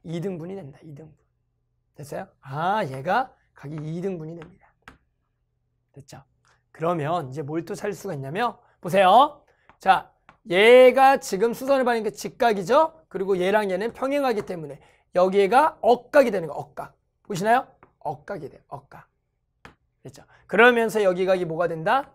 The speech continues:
세타가 되겠다. 그러면 아, 세타, 세타에 보이시나요? 지금 이 삼각형 보이죠? 이 삼각형을 이용해서 우리가 R 값을 구해낼 수가 있을 겁니다. 그럼 무슨 얘기냐?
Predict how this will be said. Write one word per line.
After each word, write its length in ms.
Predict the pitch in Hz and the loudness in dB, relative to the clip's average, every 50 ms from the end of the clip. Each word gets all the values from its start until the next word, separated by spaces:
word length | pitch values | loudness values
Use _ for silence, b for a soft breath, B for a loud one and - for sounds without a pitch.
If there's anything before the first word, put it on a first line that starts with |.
| _ _ | _ _
세타가 580 | _ - - 156 151 143 - - 147 156 185 190 | _ -20 -16 -14 -14 -14 -14 -16 -14 -12 -12 -12
되겠다. 400 | 170 147 - _ _ - _ _ _ _ _ _ _ _ _ _ _ _ _ _ _ _ _ _ _ _ _ | -14 -14 -18 _ _ -20 _ _ _ _ _ _ _ _ _ _ _ _ _ _ _ _ _ _ _ _ _
그러면 380 | - 214 254 247 196 139 123 - | 4 4 6 6 4 0 -4 0
아, 400 | 151 185 214 240 254 240 185 143 | 4 6 8 8 8 6 2 -2
세타, 600 | - - - - 262 277 285 277 - - 285 285 | -8 -10 2 6 8 8 8 8 6 4 4 4
세타에 600 | 285 - 285 247 240 - - 175 151 120 - _ _ _ _ _ _ _ _ _ _ _ _ _ | 4 2 -2 -2 -2 -2 -6 -10 -10 -10 -14 _ _ _ _ _ _ _ _ _ _ _ _ _
보이시나요? 640 | _ - 196 - 196 202 208 233 269 302 311 - _ _ _ _ | _ -6 -6 -4 -2 2 2 4 4 2 0 -4 _ _ _ _
지금 400 | - - 185 180 233 285 330 - - _ _ _ _ _ _ _ | -10 -4 2 6 6 6 6 4 0 _ _ _ _ _ _ _
이 260 | 190 165 208 247 269 | -10 -6 -6 -6 -6
삼각형 400 | 240 - 254 247 233 - 226 196 | -6 -6 -6 -6 -6 -6 -8 -10
보이죠? 300 | 147 156 156 139 143 - - _ _ _ _ _ - | -10 -10 -12 -12 -14 -18 -20 _ _ _ _ _ -12
이 240 | 180 190 220 240 214 | -8 -6 -4 -4 -4
삼각형을 580 | - 247 254 269 262 262 - 240 254 254 214 | -4 -2 0 0 0 0 -2 -2 -2 0 0
이용해서 400 | 180 180 180 180 180 180 147 185 | 0 -2 -4 -4 -6 -8 -8 -8
우리가 400 | 180 160 170 170 220 269 285 - B B B B B | -8 -6 -2 0 2 2 0 -2 B B B B B
R 260 | 156 165 190 202 196 | 0 0 0 0 0
값을 480 | 226 202 - - - 247 285 277 - _ _ _ _ | -4 -6 -4 -2 0 0 0 0 -4 _ _ _ _
구해낼 300 | _ - 160 156 156 143 | _ -14 -12 -10 -12 -12
수가 240 | - - 170 170 175 | -14 -14 -10 -10 -10
있을 220 | 151 - - 170 | -10 -12 -14 -20
겁니다. 400 | - 147 143 139 135 151 - _ _ _ _ _ _ _ _ b b b b | -20 -20 -20 -20 -20 -20 -20 _ _ _ _ _ _ _ _ b b b b
그럼 200 | b 185 190 170 | b -12 -10 -10
무슨 240 | 151 139 165 220 254 | -10 -10 -8 -4 -4
얘기냐? 500 | 240 196 160 147 180 202 202 160 - | -2 -2 -2 0 0 0 0 0 -4